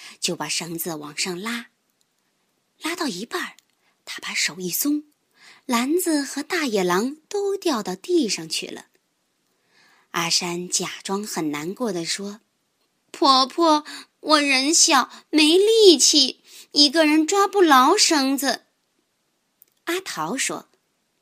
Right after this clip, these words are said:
：“这回我来帮忙，我们再来一次。”大野狼一心只想吃白果，又爬进了篮子里。这一次，阿山和阿桃一起拉动篮子上的绳子，越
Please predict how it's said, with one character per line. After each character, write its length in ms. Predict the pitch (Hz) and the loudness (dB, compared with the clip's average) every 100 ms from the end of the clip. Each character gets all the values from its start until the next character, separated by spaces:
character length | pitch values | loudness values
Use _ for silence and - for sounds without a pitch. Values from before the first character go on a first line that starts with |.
| _ _ _ _ | _ _ _ _
：“这 140 | 554 | 0
回 120 | 427 466 508 | 2 4 4
我 80 | |
来 160 | - 233 | 4 0
帮 220 | 370 339 | 2 2
忙， 240 | 226 185 - _ _ - | 2 -2 -12 _ _ -4
我 100 | 277 | -4
们 160 | 349 | -4
再 200 | - 539 427 | 0 4 4
来 160 | 196 | 4
一 100 | 185 | 0
次。” 280 | 190 - 202 _ _ _ _ _ _ _ _ _ _ _ _ _ _ | -4 -6 -8 _ _ _ _ _ _ _ _ _ _ _ _ _ _
大 200 | - 196 | -6 -6
野 200 | 156 160 | -6 -6
狼 320 | 143 147 170 226 | -4 -4 -4 -4
一 220 | 277 240 | -2 -2
心 360 | 214 - 320 330 | 0 2 2 0
只 240 | 320 190 | -2 -2
想 220 | 311 - - | -2 -4 -6
吃 220 | - 302 | -6 -6
白 200 | 208 302 | -6 -8
果， 340 | - 370 - _ _ _ _ - | -8 -14 -16 _ _ _ _ 4
又 300 | 415 370 262 | 6 6 4
爬 320 | - 170 160 | 0 -4 -4
进 160 | 190 | -2
了 100 | 175 | -2
篮 260 | 147 147 151 | -4 -8 -8
子 140 | 160 | -10
里。 260 | 175 - - _ _ _ _ _ _ _ - | -10 -14 -20 _ _ _ _ _ _ _ -4
这 160 | 370 | 0
一 100 | 320 | 2
次， 360 | 254 - 247 226 _ _ - | 2 0 -4 -6 _ _ -8
阿 140 | 233 | -6
山 220 | - 247 | -4 -4
和 120 | 233 | -4
阿 180 | 208 240 | -4 -4
桃 360 | 247 - 190 233 - _ | -6 0 0 -2 -10 _
一 300 | 320 311 220 | 2 2 2
起 240 | 185 - | 2 0
拉 240 | 147 175 185 | -2 -4 -4
动 220 | 185 170 | -4 -2
篮 220 | 151 151 | -2 -4
子 80 | 180 | -6
上 200 | 185 175 | -6 -6
的 80 | 156 | -6
绳 360 | - 143 156 | -4 -4 -4
子， 180 | 170 160 - _ _ _ _ | -4 -6 -8 _ _ _ _
越 260 | 285 277 | -2 -2